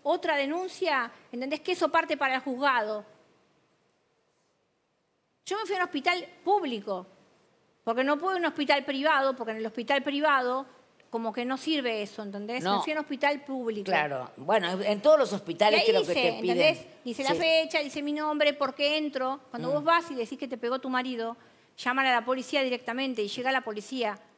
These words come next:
Speaker 1: Entonces, es un perito que te hace,
Speaker 2: Es que acá,
Speaker 1: te
Speaker 2: allá debe
Speaker 1: mira.
Speaker 2: ser todavía peor que acá, porque acá muchas mujeres en, en esa situación hacen,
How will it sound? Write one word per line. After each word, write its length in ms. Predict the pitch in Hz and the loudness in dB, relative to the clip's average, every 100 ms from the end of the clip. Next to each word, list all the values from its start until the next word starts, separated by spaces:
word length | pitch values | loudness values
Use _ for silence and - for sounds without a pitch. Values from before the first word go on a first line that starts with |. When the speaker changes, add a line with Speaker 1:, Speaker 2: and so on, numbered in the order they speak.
| _ _ | _ _
Speaker 1:
Entonces, 360 | - 214 277 262 - | -14 -12 -10 -12 -10
es 200 | 254 277 | -10 -6
un 140 | 262 | -6
perito 480 | 247 269 339 339 233 | -2 0 0 -2 -6
que 80 | 220 | -6
te 140 | 214 | -4
hace, 400 | 196 202 214 196 _ _ _ _ | -6 -6 -10 -12 _ _ _ _
Speaker 2:
Es 120 | 175 170 | -6 2
que 100 | 214 | 2
acá, 200 | 196 - | 0 -2
Speaker 1:
te 100 | 185 | 0
Speaker 2:
allá 200 | 233 - | 2 2
debe 80 | 240 | 2
Speaker 1:
mira. 120 | 208 | 0
Speaker 2:
ser 260 | 196 202 196 | 2 2 2
todavía 720 | 202 165 151 165 190 175 147 - | -2 0 0 0 2 4 2 -2
peor 340 | 139 151 170 | -4 -2 -4
que 100 | 165 | -4
acá, 280 | 127 165 147 | -2 0 -2
porque 220 | 127 131 | -6 -10
acá 160 | 131 196 | -2 -2
muchas 300 | 185 165 131 | -2 -8 -12
mujeres 580 | 147 - 180 175 165 - - - - - | -10 -4 -2 -2 -4 -8 -20 -20 -18 -10
en, 280 | 143 143 131 | -8 -8 -10
en 180 | 139 147 | -10 -8
esa 220 | 156 165 | -8 -8
situación 600 | 151 147 - 127 175 165 | -10 -10 -10 -8 -6 -6
hacen, 340 | 151 156 135 | -6 -6 -8